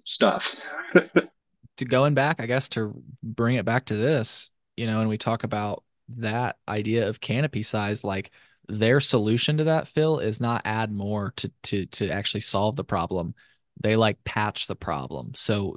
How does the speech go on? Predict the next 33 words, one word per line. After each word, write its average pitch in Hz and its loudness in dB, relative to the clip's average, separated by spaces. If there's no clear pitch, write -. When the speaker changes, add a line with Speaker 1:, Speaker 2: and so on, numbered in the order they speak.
Speaker 2:
they're 123 6
trying 113 2
to - -4
make 101 -2
it, - -2
I, 101 0
at 95 -4
least 123 2
the 110 0
last 110 2
read 110 4
I 107 4
heard, 117 2
so - 2
that, 107 2
yeah, 107 2
it, 107 -2
T 131 6
H 123 4
C 117 2
A 110 2
is 104 -4
all 107 -2
included. 104 -2
Like, 95 -6
they're 120 6
making 131 4
it 107 2
so - -2
that 101 -2
only 120 4
the 107 4
licensed 101 -2